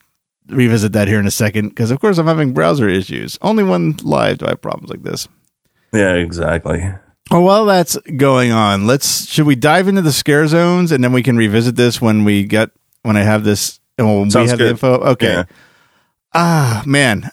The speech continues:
Speaker 1: Um, <laughs> I tried putting a list together. Uh, one of, one of the, um, listener on Twitter,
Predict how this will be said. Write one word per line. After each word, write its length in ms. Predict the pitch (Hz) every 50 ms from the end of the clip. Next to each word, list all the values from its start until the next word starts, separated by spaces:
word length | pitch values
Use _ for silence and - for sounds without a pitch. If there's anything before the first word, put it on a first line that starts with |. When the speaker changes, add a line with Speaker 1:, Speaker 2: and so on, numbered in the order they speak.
| _
Speaker 1:
Um, 600 | - 139 147 147 143 143 143 139 139 135 135 123 110 - _ _ _ _ _ _ _ _
<laughs> 420 | _ _ _ _ _ _ _ _ -
I 280 | 160 - - 202 226
tried 460 | 165 - - 147 - 208 202 247 247 -
putting 300 | - - 311 285 262 233
a 40 | 220
list 320 | 196 175 180 196 185 -
together. 500 | - 175 147 131 123 117 110 110 107 104 - - - - - - - - - -
Uh, 420 | - 147 147 147 139 135 135 139
one 280 | 151 175 - 175 180 208
of, 180 | 214 202 196
one 220 | 208 - 180 180 208
of 240 | 226 190 180 190 - _ _ _ 185
the, 260 | 185 165 156 143 147 - _ _
um, 600 | - 165 156 151 139 131 127 120 123 131 127 - -
listener 320 | 147 156 147 190 185 165
on 160 | 151 131 127
Twitter, 520 | 120 - - 147 160 135 113 101 98 90